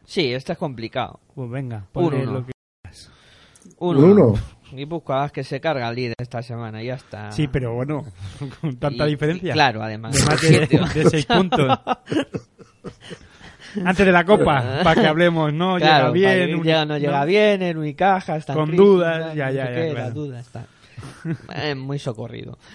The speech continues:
Speaker 1: Eh, Juan Enrique, ucam Murcia, C A I Zaragoza.
Speaker 3: Jo.
Speaker 1: Duelo de equipos en crisis.
Speaker 3: Sí, sí, por eso, eh,
Speaker 2: Que
Speaker 3: voy a
Speaker 2: ahí
Speaker 3: poner un uno, pero no sé, ¿eh?
Speaker 2: Que ahí va la Copa, o sea, veremos a ver ahí también.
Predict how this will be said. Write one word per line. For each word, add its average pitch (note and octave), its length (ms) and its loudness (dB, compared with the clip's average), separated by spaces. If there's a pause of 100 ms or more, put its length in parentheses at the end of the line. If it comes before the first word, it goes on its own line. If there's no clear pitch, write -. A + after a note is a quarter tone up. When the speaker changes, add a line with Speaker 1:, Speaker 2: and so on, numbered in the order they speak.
(200)
Speaker 1:
Eh, D3 440 0
Juan E3 160 0
Enrique, E3 480 -2
ucam F3+ 300 -2
Murcia, G#3+ 600 -2
C F#3 60 -2
A E3+ 40 2
I F3 60 2
Zaragoza. C#3 600 -2 (1600)
Speaker 3:
Jo. A2 220 0 (320)
Speaker 1:
Duelo C#3+ 320 0
de D#3+ 60 4
equipos D#3+ 340 -2
en C#3+ 100 -4
crisis. A#2+ 460 -12 (640)
Speaker 3:
Sí, - 200 4
sí, B2 260 8
por A#2 180 8
eso, A2+ 180 6
eh, G#2 1200 2
Speaker 2:
Que A#2 80 0
Speaker 3:
voy A#2+ 80 8
a B2 40 8
Speaker 2:
ahí A#2+ 60 6
Speaker 3:
poner B2 220 6
un B2 100 6
uno, D3 200 8 (120)
pero A2 340 6
no A2 160 4
sé, G2+ 180 -6
¿eh? A2+ 200 -2
Speaker 2:
Que D#3 60 -6
ahí D3 100 0
va D#3 140 0
la C3 100 -2
Copa, A#2 680 -4
o A#2 40 -12
sea, B2+ 180 -10
veremos C#3+ 340 -6
a C#3 40 -2
ver C3 160 -4
ahí A#2+ 120 -6
también. A2+ 300 -8